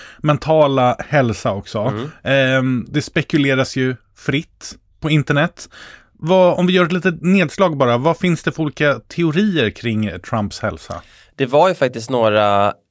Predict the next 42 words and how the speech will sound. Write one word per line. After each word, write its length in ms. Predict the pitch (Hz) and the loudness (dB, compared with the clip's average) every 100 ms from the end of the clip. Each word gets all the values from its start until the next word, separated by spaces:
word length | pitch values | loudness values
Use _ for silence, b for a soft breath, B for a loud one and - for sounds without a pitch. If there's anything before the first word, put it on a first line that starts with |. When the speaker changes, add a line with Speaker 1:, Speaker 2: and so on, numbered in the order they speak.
| _ | _
Speaker 2:
psykologer, 920 | - - 135 - 131 127 156 165 131 107 | -10 -8 -8 -6 -4 -4 0 0 2 2
har 100 | 104 | 2
jag 120 | 95 | 0
för 160 | 110 101 | 0 0
mig, 140 | 98 | -2
som 200 | - 101 | -6 -10
skrev 560 | - - 117 117 113 113 | -10 -10 -6 -2 -2 -2
en 100 | 104 | -6
debattartikel 1160 | 104 107 - 110 - 143 143 - 123 107 104 | -4 -6 -4 -8 -6 -10 -10 -6 -2 0 -2
för 300 | - 107 101 | -4 0 0
några 140 | 107 101 | 0 -2
år 220 | 92 95 | -2 -2
sedan 200 | 92 92 | -2 -4
som 180 | 92 98 | -6 -6
handlade 400 | 101 90 87 - | -8 -4 -4 -4
om 200 | 95 95 | -6 -6
att 160 | - | -8
han 300 | 101 98 98 | -4 -4 -6
är, 400 | - 90 87 87 - b b b b | -8 -8 -6 -8 -10 b b b b
eh, 260 | 95 82 - | -6 -6 -6
narcissist. 960 | 104 104 104 - 110 - 196 - - - | -2 -2 -2 -6 -8 -4 -4 -4 -8 -6
Och 120 | 120 | -2
det 60 | 135 | 0
är 40 | |
en 80 | 127 | 0
sån 120 | 120 | 0
här 100 | 101 _ - | -2 _ -4
term 360 | 117 113 101 | 0 0 -2
som 160 | - 98 | -4 -2
många 280 | 98 98 - | -2 -4 -6
slänger 420 | - 110 98 90 | -2 -2 -2 -4
sig 140 | 98 | -4
med. 240 | 87 - 90 b b b | -6 -8 -10 b b b
Att 200 | - 110 | -10 -4
han 120 | 120 117 | -2 0
är 40 | |
en 100 | 110 | -2
person 260 | 113 117 110 | -4 -6 -6
med 100 | 104 | -6
ett 60 | |
stort 300 | - 127 117 - | -6 -6 -8 -6
ego, 520 | 190 143 101 - | -2 -2 -2 -6